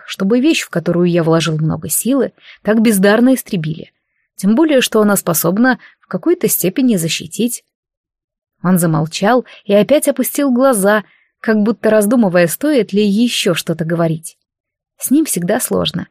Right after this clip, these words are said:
И не спросить нормально, и не ответить. Да ещё сам он о чём-то постоянно размышляет и делает свои, только ему понятные выводы. И стукнуть его хочется через два дня на третий.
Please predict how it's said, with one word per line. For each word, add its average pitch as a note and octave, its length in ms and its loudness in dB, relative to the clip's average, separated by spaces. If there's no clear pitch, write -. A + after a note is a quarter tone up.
И A3+ 120 0
не A3+ 120 6
спросить A3 480 0
нормально, A3 480 2
и G#3+ 60 2
не G#3+ 140 4
ответить. F#3+ 560 -2
Да G#3+ 80 0
ещё F#3 280 0
сам B3+ 420 0
он G#3 140 2
о G3 100 2
чём-то A3+ 380 0
постоянно G#3 500 0
размышляет G3 580 0
и F3 60 2
делает G3 360 0
свои, G#3+ 380 0
только C4 220 -4
ему B3 220 4
понятные A3+ 520 0
выводы. D#3 520 -4
И B3 80 -4
стукнуть A3 540 0
его G3+ 160 0
хочется G3+ 520 0
через B3 360 2
два G#3+ 260 2
дня A#3+ 360 2
на G#3 320 2
третий. - 480 -2